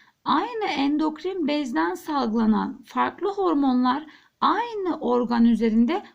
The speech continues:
farklı etki gösterebilirler. İnsülin ve glukagon pankreastan salgılanır.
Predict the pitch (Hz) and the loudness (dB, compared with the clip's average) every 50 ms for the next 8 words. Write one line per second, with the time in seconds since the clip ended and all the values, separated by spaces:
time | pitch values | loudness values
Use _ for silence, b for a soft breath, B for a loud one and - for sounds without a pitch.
0 | B _ - - 320 320 320 320 294 285 262 247 247 - 311 320 320 311 311 - | B _ -4 -2 0 0 0 -2 -2 -2 -2 -2 -4 -6 -6 -4 -4 -4 -4 -4
1 | 294 285 294 240 277 277 269 226 202 202 196 233 - - _ B B B B B | -4 -4 -2 -2 -2 0 0 0 0 0 -2 -4 -6 -10 _ B B B B B
2 | B B B B B B B B B B B B - 262 277 269 - 302 285 294 | B B B B B B B B B B B B 2 2 2 2 0 -2 -2 0
3 | 277 277 262 220 247 233 247 - 247 233 214 226 294 - 453 - - _ _ _ | 0 0 0 0 0 0 -2 -2 -2 -2 0 0 -2 -4 -4 -8 -14 _ _ _
4 | _ _ _ _ _ _ _ _ _ _ _ _ - - - - - 320 320 294 | _ _ _ _ _ _ _ _ _ _ _ _ -4 -2 -2 -2 -2 0 0 2
5 | 247 233 226 - - 226 226 220 214 226 208 202 202 202 208 196 190 202 220 - | 2 2 0 0 0 0 0 0 0 0 0 0 2 2 0 2 2 0 0 -2
6 | - - _ | -6 -12 _